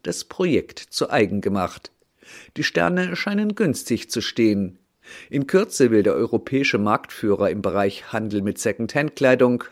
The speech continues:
eine Sortierfabrik in Cambrai eröffnen. Er könnte gebrauchte Baumwolle zum Recyceln liefern. Als Produktionsstätte für den neuen Chambray hat der Kreisrat eine Industriebrache ausfindig gemacht,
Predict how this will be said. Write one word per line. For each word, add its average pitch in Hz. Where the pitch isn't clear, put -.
eine 160
Sortierfabrik 113
in 107
Cambrai 101
eröffnen. 120
Er 120
könnte 120
gebrauchte -
Baumwolle 98
zum 101
Recyceln 107
liefern. 98
Als 123
Produktionsstätte 156
für -
den 104
neuen 110
Chambray 139
hat -
der 107
Kreisrat 113
eine 160
Industriebrache 135
ausfindig 131
gemacht, 127